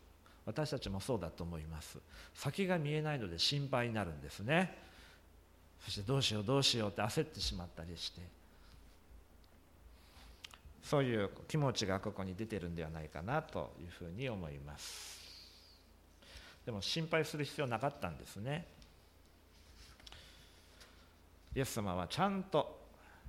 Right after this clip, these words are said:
杉越の食事のための場所を確保しておられたということがわかる。そして心配している弟子たちに向かってイエス様は不思議な指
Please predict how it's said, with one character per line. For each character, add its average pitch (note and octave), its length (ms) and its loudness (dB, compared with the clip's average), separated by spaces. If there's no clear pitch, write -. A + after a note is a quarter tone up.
杉 C#3 220 0
越 B2 280 2
の A2+ 120 0
食 B2+ 320 2
事 A#2+ 100 0
の A#2 140 2
た A#2 120 0
め G#2+ 140 0
の F2+ 120 -2
場 G#2+ 180 2
所 A2+ 280 4
を - 40 4
確 G3+ 340 2
保 A3 160 2
し - 100 4
て G2 120 0
お D#2+ 100 2
ら D2+ 100 0
れ D2 120 -4
た D2+ 160 -8
と D#2+ 180 -8
い D#2+ 80 -6
う D2 80 -8
こ F2+ 120 -10
と - 120 -6
が C3 140 2
わ D#2+ 100 -2
か - 140 -8
る。 - 80 -10
そ A#2 80 0
し - 60 -4
て F#2+ 80 0
心 C#3+ 280 6
配 B2 180 8
し - 80 4
て B2 80 4
い G#2+ 60 6
る G2+ 100 2
弟 G#2+ 100 2
子 - 80 2
た A2 120 2
ち F#2+ 100 -4
に E2+ 100 -2
向 E2+ 120 -4
か F2+ 140 -4
っ F2 40 -4
て C3+ 520 4
イ G#2+ 60 2
エ A2 60 2
ス - 80 -6
様 F2 200 -4
は D2+ 120 -4
不 D#3 120 0
思 E3 220 4
議 D#3+ 140 2
な D3+ 100 2
指 C#3 60 2